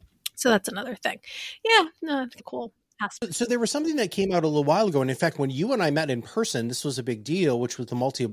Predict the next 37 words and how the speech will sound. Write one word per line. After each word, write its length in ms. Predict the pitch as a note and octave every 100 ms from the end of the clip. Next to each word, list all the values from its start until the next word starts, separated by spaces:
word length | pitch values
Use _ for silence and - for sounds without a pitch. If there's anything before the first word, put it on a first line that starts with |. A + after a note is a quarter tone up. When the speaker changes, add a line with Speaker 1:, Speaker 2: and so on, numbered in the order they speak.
| -
Speaker 2:
multi-employer 1080 | C3 C3+ D3 B2 A2 A2 - C3 B2 G#2+ G2+
plan, 500 | - G#2+ F2+ G#2+ - - - B2+
right? 320 | B2+ C3 C3
And 220 | C#3 C3
s-, 80 | C3
making 480 | B2 D3 E3 D#3+ C#3
it 160 | A#2+
so 140 | - C3
that, 300 | A#2+ A#2 - - _ _ _ _ _ _ _ _ _ _ _ _ -
can 160 | F#3
you 140 | C4+ B3
explain 360 | - G#3 G#3+
that 220 | G#3+ G#3
a 60 | G3+
little 280 | G#3 G#3 G3+
bit 260 | G3 G#3
and 200 | F3+ D3
show 500 | - - - E3 D#3+
how 220 | D#3+ D#3 C3+
that 240 | C3+ C#3
could 160 | E3+ C#3
be 160 | C#3+
just 240 | B2+ C3 C#3
a 20 |
huge 320 | - C3 B2
opportunity 540 | A#2+ C3 A2+ B2+ A#2
for 180 | A2 A#2+
advisors 440 | A2 A2+ A2 - G4
Speaker 1:
Sure. 120 | B3+
Speaker 2:
also? 320 | - - C#4+
Speaker 1:
So 140 | D#4 D4
they're 100 | C#4+
called 220 | D4 B3 -
peps, 540 | - C#4 - - - C5+ A4+
pooled 280 | - D#4 D#4
employer 520 | E4 D#4 B3+ B3 A#3
plans. 500 | - G3+ G3+ C4 -